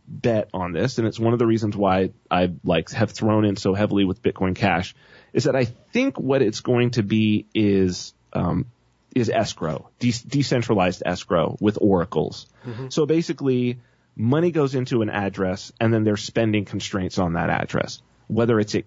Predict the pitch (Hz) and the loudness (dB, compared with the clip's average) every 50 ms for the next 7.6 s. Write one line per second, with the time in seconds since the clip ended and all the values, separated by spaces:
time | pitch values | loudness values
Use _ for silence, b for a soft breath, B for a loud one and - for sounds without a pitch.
0 | _ - 107 104 - - - - - _ _ _ _ _ _ _ _ _ 107 107 | _ 0 0 0 0 -4 -10 -12 -14 _ _ _ _ _ _ _ _ _ -2 0
1 | 117 110 110 104 - - - - _ - 101 95 92 90 85 - - 104 101 98 | 2 2 2 0 -2 -8 -12 -8 _ -2 0 2 2 2 2 0 0 -2 -2 -2
2 | 101 _ _ _ _ - 92 95 87 76 65 60 58 - - - 139 143 143 - | -6 _ _ _ _ -4 -4 -2 -2 -2 -4 -6 -6 -4 -2 0 0 0 0 0
3 | 143 117 113 113 - 104 - - - - - - 113 120 120 113 110 101 110 110 | 0 0 0 0 -2 -4 -4 -6 -14 -18 -8 -4 -2 0 0 0 0 0 2 2
4 | 110 110 101 - - - - 95 95 95 92 95 90 113 117 113 - 123 120 117 | 2 2 0 -4 -6 -4 -2 0 0 0 -2 -2 -2 -2 -2 0 0 0 0 2
5 | 113 - - - 101 82 95 98 98 95 - - - 107 104 101 98 98 98 92 | 0 0 0 0 0 2 2 2 0 0 -2 -2 0 0 0 2 2 0 0 0
6 | - 98 92 92 90 - - 98 98 95 104 - - 95 98 85 87 85 90 98 | 0 0 0 0 0 0 0 0 0 0 0 -2 0 0 0 0 2 2 2 2
7 | 110 113 - - 104 104 104 107 110 135 196 240 | 2 0 -2 -4 -2 0 2 2 2 0 0 -4